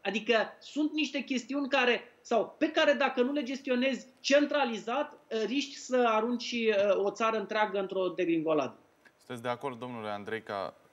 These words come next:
Speaker 2: uh, că la un moment dat lucrurile au părut un adevărat haos în țara asta și că abia acum, la mai bine de jumătate de an, uh, sau de fapt la j-,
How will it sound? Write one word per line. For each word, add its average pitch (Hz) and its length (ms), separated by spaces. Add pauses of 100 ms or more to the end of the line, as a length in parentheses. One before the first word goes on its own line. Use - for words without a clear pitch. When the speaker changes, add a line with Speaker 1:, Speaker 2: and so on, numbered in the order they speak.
Speaker 2:
uh, 92 500 (180)
că - 160 (160)
la 107 160
un 107 100
moment 98 340
dat 104 240 (220)
lucrurile 101 520
au 95 180
părut 101 360 (200)
un 101 140
adevărat 95 520
haos 95 360
în 90 100
țara 90 260
asta 107 280 (140)
și - 160
că 110 120
abia 101 320
acum, 101 580 (220)
la 92 280 (220)
mai 92 200
bine 120 220
de 104 120
jumătate 98 580
de 90 100
an, 95 180
uh, 87 1300 (220)
sau 101 200
de 101 80
fapt 123 280
la 151 180
j-, 127 140